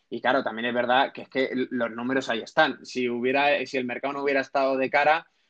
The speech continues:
pues probablemente el índice de satisfacción hubiera sido otro. Pero también es verdad que, eh, nos hemos sabido adaptar, porque,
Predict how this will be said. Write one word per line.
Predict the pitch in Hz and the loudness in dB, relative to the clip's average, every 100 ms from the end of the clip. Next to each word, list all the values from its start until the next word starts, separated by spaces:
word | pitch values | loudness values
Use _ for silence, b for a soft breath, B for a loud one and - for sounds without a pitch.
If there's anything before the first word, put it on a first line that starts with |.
| _ | _
pues | 120 - | -14 -6
probablemente | 127 127 127 131 135 | 0 0 0 0 0
el | 135 | 0
índice | 135 135 | 0 -2
de | 135 | -2
satisfacción | 135 127 127 127 143 | -4 -4 -4 -4 -4
hubiera | 143 131 | -2 -2
sido | 120 120 131 | -2 -4 -2
otro. | 123 101 B B - | -4 -8 B B -8
Pero | 151 | -4
también | 135 165 | -2 2
es | 196 | 4
verdad | 175 160 165 | 4 4 2
que, | 170 165 151 104 - - | 2 2 0 -4 -8 -10
eh, | - | -10
nos | 139 147 | -8 -6
hemos | 165 | -6
sabido | 160 143 139 | -2 0 2
adaptar, | 117 104 - 143 107 | 0 -2 -2 -2 -2
porque, | 113 104 113 110 113 110 78 | -8 -6 -4 -2 -2 -4 -8